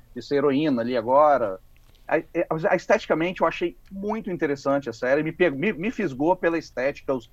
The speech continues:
cheia de grafismo, cheia de animações mistura, a, misturada a, a, ao, ao cenário live action,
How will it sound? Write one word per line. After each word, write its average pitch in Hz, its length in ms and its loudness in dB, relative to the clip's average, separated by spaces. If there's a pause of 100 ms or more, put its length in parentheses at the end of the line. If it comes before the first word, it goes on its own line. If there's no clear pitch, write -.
(240)
cheia 180 260 2
de 165 80 0
grafismo, 139 720 2
cheia 156 220 -2
de 147 80 0
animações 135 760 -2 (240)
mistura, 135 540 0
a, 135 60 2
misturada 131 760 2
a, 113 340 2
a, 104 80 0
ao, 107 520 -2
ao 104 180 -4
cenário 117 380 0
live 107 220 0
action, 117 300 -2